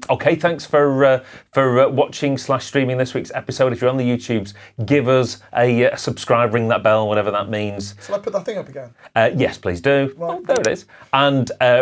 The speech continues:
Speaker 1: recommend this particular, uh, show as a podcast to your chums. It's on Spotify. Send them a link. They'll be, they'll be much appreciated.
Speaker 2: So today, is this a deep dive or a thirty minute music?
Speaker 1: It's a thirty minute music marketing. So depending on how quickly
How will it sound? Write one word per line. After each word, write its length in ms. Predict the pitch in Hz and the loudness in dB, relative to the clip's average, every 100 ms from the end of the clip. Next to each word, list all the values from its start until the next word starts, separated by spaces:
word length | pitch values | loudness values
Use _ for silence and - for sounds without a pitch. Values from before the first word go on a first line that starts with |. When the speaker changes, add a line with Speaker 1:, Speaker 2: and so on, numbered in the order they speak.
| 123 | 4
Speaker 1:
recommend 680 | 131 - 127 123 120 117 101 | 0 0 -4 0 2 0 -4
this 260 | 123 139 | -2 -4
particular, 680 | - 95 104 101 80 78 78 | -4 -10 -10 -8 -8 -6 -6
uh, 240 | 87 80 80 | -4 -6 -8
show 260 | - 85 | -6 -6
as 80 | 82 | -6
a 60 | 85 | -10
podcast 540 | 95 95 - 90 - _ - - | -10 -12 -12 -14 -14 _ -20 -12
to 140 | - | -4
your 200 | 110 95 92 | -2 -2 -2
chums. 360 | - 156 147 | 0 0 0
It's 140 | 127 175 | -4 -4
on 100 | 170 | -4
Spotify. 680 | - 160 - 101 104 110 | -4 -6 -6 -8 -6 -4
Send 300 | - 185 165 | -2 -2 -2
them 100 | 120 | -2
a 40 | 95 | -4
link. 420 | 85 87 - _ - - | -4 -8 -16 _ -20 -6
They'll 140 | 220 208 | -4 -2
be, 180 | 220 | -4
they'll 160 | 185 220 | -2 -2
be 200 | 220 202 | -4 -8
much 300 | 175 160 135 | -6 -6 -8
appreciated. 640 | 156 - 110 - - - 101 - - _ _ | -12 -12 -10 -12 -12 -16 -16 -20 -20 _ _
Speaker 2:
So 200 | - 240 | -4 -4
today, 300 | 202 262 214 | 0 0 0
is 100 | 190 | -2
this 160 | 254 254 | -6 -8
a 60 | 240 | -10
deep 260 | 254 220 | -10 -6
dive 260 | 240 147 143 | -4 -4 -4
or 100 | 147 | -10
a 40 | |
thirty 300 | 139 170 160 | -6 -6 -6
minute 260 | 156 156 151 | -10 -10 -10
music? 160 | 151 | -8
Speaker 1:
It's 140 | 165 185 | -4 -4
a 40 | |
thirty 520 | 170 - 139 151 151 | -4 0 2 2 0
minute 280 | 139 135 135 | -2 -2 -4
music 300 | 131 120 - | -4 -4 -6
marketing. 420 | 92 87 - 80 | -14 -14 -12 -10
So 200 | 80 110 | 0 0
depending 360 | 101 - 147 131 | 0 0 0 0
on 80 | 120 | -2
how 160 | 113 | -2
quickly 520 | 104 123 113 98 90 | -2 -4 -2 -2 -4